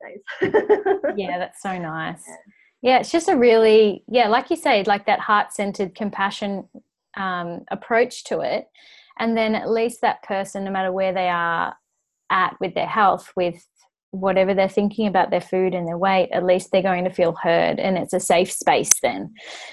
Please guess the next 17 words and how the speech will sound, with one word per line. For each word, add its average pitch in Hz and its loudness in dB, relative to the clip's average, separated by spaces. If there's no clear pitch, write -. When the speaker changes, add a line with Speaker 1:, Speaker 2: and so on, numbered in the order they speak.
Speaker 2:
Because 196 2
I 220 2
don't 214 0
think 220 0
change 214 2
can 220 0
truly 202 4
occur 190 0
until 190 -2
someone 175 -4
does 160 0
feel 269 4
safe. 330 2
So 185 2
they're 180 2
taking 190 -2
that, - -4